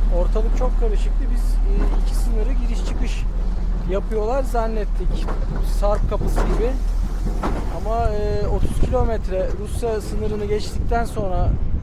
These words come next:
biz orayı Moğolistan sınırı zannetmiştik. Otuz kilometre sonra Moğolistan sınırı var. Burada da kontroller var. Aynı şekil burada da çanta arama, pasaport verme, araç kaydettirme, bu gibi işlemler var.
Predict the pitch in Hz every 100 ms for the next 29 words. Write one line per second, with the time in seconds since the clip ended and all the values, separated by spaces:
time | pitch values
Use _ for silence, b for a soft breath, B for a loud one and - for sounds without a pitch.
0 | - - 196 208 214 208 214 214 233 226
1 | - 220 214 214 196 180 180 180 - -
2 | - 202 - - 214 202 190 - - 214
3 | 269 226 208 202 - 196 - - 190 -
4 | 180 156 - - - - B B B B
5 | - - 214 208 - 185 - 185 - -
6 | 190 190 - - 202 208 208 - 220 214
7 | 208 - - 208 190 - - B B -
8 | 180 190 - 185 180 180 185 185 - -
9 | - - 196 - 190 - 196 202 - B
10 | B B - 165 156 - 156 - - -
11 | - 180 196 208 196 - 190 196 190 202
12 | 202 185 190 196 185 196